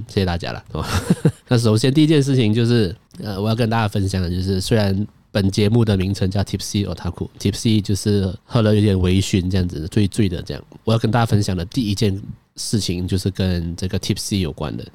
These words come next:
就是我前几天去做了身体检查，报告的结果呢，是我的肝已经坏掉了。<laughs> 呃，基本上就是 Tipsy Otaku 之-，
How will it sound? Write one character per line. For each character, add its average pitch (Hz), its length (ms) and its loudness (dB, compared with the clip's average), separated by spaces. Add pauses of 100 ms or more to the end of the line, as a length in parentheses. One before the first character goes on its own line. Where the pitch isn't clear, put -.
就 - 120 -4
是 90 140 -2
我 69 380 -6
前 92 340 -2
几 80 160 -4
天 78 240 -4
去 90 140 -2
做 87 180 0
了 76 140 -4
身 90 240 -2
体 82 160 -4
检 73 200 -8
查， - 240 -12 (220)
报 127 160 2
告 117 100 2
的 113 60 4
结 98 220 0
果 107 160 0
呢， 87 160 -4
是 98 160 -2
我 90 120 -2
的 92 200 0
肝 92 280 -2
已 87 60 -4
经 85 120 -4
坏 90 220 -2
掉 73 200 -4
了。 50 180 -12
<laughs> - 0 - (3750)
呃， 104 500 0 (280)
基 139 120 0
本 120 140 4
上 135 180 4
就 135 120 6
是 131 340 4
Tipsy 131 400 2
Otaku 113 380 0
之-， 113 180 -4